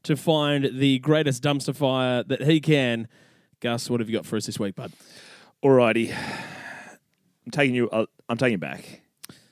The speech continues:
Speaker 1: Back for you or back in general?
Speaker 2: Back for me.
Speaker 1: So, nineteen eighty-five.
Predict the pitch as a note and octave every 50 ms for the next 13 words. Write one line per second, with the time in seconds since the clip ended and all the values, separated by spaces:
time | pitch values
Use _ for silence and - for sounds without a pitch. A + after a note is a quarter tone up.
0 | _ _ _ _ - D3 D#3 - - - E3 D#3 D#3+ F3 F#3+ A3 A#3+ B3+ A3+ -
1 | D3 C#3+ C#3 C3 A#2+ A#2+ - C3 B2+ A#2+ A#2 G2+ F#2 F#2+ - - - _ _ _
2 | _ _ _ _ _ _ _ - A2+ G2+ - - - G2+ E2+ B1+ G1+ G1+ - -
3 | _ _ _ _ _ _ _ - - - E3+ D3+ C#3+ C#3 C#3 C#3 C3+ C3+ C3+ C#3
4 | C3+ B2 A#2+ B2 B2 B2 - C#3 B2 G#2 G#2 A#2 A#2 - - G#2+ F#2+ G#1+ - -
5 | - -